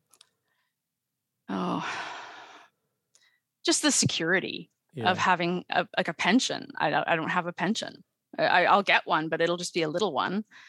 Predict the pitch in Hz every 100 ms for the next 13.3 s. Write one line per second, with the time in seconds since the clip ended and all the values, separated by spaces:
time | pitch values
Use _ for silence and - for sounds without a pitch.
0 | - - _ 180 170 170 165 160 - -
1 | - 196 180 160 180 165 _ 190 196 190
2 | 180 175 170 185 190 185 175 170 160 165
3 | 170 - 175 160 - 214 - - - 180
4 | _ _ _ _ _ _ _ - 180 160
5 | 185 180 160 185 175 180 180 185 180 170
6 | 165 170 180 165 160 180 190 165 160 -
7 | - - - - - - - 190 165 175
8 | 170 165 160 160 156 - _ _ - 311
9 | 302 330 302 - 202 _ 247 - - -
10 | _ - - 349 302 240 233 233 170 185
11 | 196 180 185 185 180 196 190 - - 196
12 | 180 165 _ 214 196 185 180 180 190 -
13 | 196 196 190